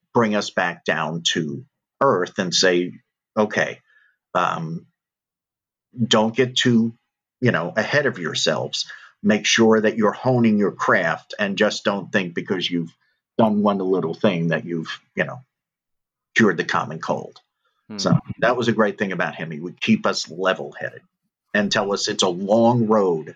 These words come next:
Speaker 1: as a career, not just, you know, a, a short ramp.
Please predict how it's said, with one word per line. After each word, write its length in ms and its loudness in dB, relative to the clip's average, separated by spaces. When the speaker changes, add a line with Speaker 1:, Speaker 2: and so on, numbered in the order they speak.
Speaker 1:
as 160 0
a 60 -8
career, 540 -2
not 220 0
just, 600 -2
you 120 -8
know, 160 -16
a, 140 -12
a 60 -6
short 420 2
ramp. 280 -10